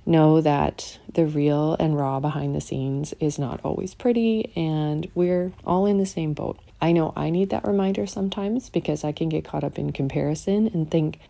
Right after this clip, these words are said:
that everyone has all the time in the world to work on their business, or every time they sit down to work on their goals, or maybe they're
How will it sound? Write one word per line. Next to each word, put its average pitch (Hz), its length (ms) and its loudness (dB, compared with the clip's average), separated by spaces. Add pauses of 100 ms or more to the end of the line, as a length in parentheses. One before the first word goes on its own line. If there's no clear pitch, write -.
(180)
that 165 220 2
everyone 208 360 4
has 156 640 -2 (140)
all 202 180 4
the 208 100 0
time 185 240 -2
in 170 80 2
the 160 80 0
world 151 300 -2
to - 80 -10
work - 180 -6
on - 140 -4
their - 140 -4
business, - 500 -12
or - 180 0
every 185 240 4
time 196 260 0
they 185 140 2
sit - 320 -4
down 175 540 0
to 165 160 -2
work 165 260 -2
on 175 140 -4
their 175 140 -4
goals, 208 520 2
or - 140 -4
maybe 151 240 -2
they're - 220 -10